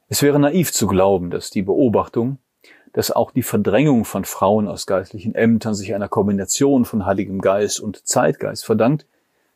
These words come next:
die Kritiker der Frauenordination unter Bischöfen und Theologen überzeugen wird. Denn dann würde ja nur Streit darüber ausbrechen, welche Kombination von Heiligem Geist und Zeitgeist glücklich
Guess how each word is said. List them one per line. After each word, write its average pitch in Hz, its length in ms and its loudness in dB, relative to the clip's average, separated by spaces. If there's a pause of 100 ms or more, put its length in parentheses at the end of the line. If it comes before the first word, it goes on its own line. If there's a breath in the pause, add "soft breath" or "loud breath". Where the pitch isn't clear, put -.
(140)
die 92 80 -6
Kritiker 117 480 0
der 117 120 2
Frauenordination 120 1000 0
unter 110 200 -2
Bischöfen 110 540 -2
und 110 140 -6
Theologen 104 420 0
überzeugen 104 560 -2
wird. - 240 -20 (800 loud breath)
Denn 131 140 2
dann 151 260 4
würde 127 220 4
ja 113 120 4
nur 135 200 2
Streit 113 480 -2
darüber 98 420 2
ausbrechen, 104 640 -2
welche 147 340 2
Kombination 92 680 -2
von 104 180 -4
Heiligem 101 380 0
Geist 92 400 2
und - 80 -12
Zeitgeist - 600 -4
glücklich 117 500 0